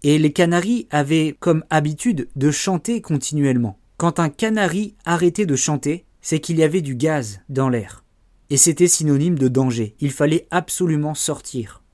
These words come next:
Le chrétien qui a arrêté de chanter, c'est l'un des signes qu'il est en danger. Nous avons été créés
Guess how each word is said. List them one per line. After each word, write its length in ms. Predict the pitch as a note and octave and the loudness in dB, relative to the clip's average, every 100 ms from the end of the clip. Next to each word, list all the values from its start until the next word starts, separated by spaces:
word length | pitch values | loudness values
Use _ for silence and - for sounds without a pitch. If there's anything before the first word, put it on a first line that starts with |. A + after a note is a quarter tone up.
| _ _ _ - | _ _ _ -4
Le 140 | C3 | -2
chrétien 420 | C3 D3+ D3 A3 | 0 -2 0 -2
qui 160 | A3 E3+ | -2 -2
a 60 | |
arrêté 320 | C3 C3+ C3 E3 | -2 -2 -2 -2
de 100 | C3+ | -2
chanter, 440 | C3 B2+ A2+ G2+ | -4 -6 -8 -10
c'est 220 | - - | -6 0
l'un 200 | C#3 D#3+ | 2 2
des 120 | E3+ D3+ | 0 -2
signes 400 | - C#3 G#2+ G2 | -2 -2 -4 -8
qu'il 180 | - C3 | -8 -4
est 160 | C3 A#2+ | -2 -2
en 80 | B2+ | -4
danger. 420 | A#2+ A#2 G2+ F#2 _ _ _ | -4 -6 -8 -16 _ _ _
Nous 160 | C3 A#2+ | -6 0
avons 240 | C3+ D3 | 2 2
été 180 | D3 D3 | 0 -2
créés 400 | C#3+ - C3 D#3+ | -4 -2 -2 -2